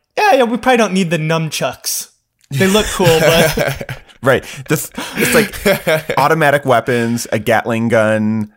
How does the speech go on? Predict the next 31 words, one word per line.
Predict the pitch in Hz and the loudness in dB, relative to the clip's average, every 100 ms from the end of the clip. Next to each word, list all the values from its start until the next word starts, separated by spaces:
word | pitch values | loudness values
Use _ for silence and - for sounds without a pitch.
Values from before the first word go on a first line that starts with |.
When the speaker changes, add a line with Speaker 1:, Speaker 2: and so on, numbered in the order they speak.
| _ | _
Speaker 3:
uh, | 95 98 95 92 90 | -2 0 0 0 0
Speaker 1:
Yeah. | 160 139 | 0 2
Speaker 3:
rocket | 131 123 127 | 2 2 0
launchers, | 117 113 110 120 117 | 0 0 0 2 4
Speaker 2:
Rocket | 127 123 135 | 4 2 0
launcher. | 127 123 135 139 | 0 -2 -2 0
Speaker 3:
Ninja | 127 135 131 | 2 2 0
Star. | - 117 101 | 2 2 2
Well, | 208 269 254 | 4 4 4
you | 208 | 2
know, | 185 | 0
one | 170 180 | 2 0
of | 139 | 2
those | 123 117 | 2 0
is | 110 104 - _ _ _ - | -2 -6 -10 _ _ _ 0
less | 117 - | 0 0
useful | 123 - 107 | -4 -2 -4
than | 107 | -4
the | 101 85 | -4 -4
others. | 67 67 - - - _ _ | -6 -12 -16 -20 -20 _ _
Speaker 1:
Yeah. | 175 131 - - | -4 -4 -6 -4
Speaker 3:
It | 131 | -4
was | 127 | -2
funny. | 151 123 | 0 2
I | |
actually | 120 - 139 | 0 -2 -6
watched | 104 104 107 | -2 -2 -2
on | - | -6
my | 101 | -6
last | 92 95 95 | -4 -6 -6
flight, | - 90 90 - | -8 -6 -6 -8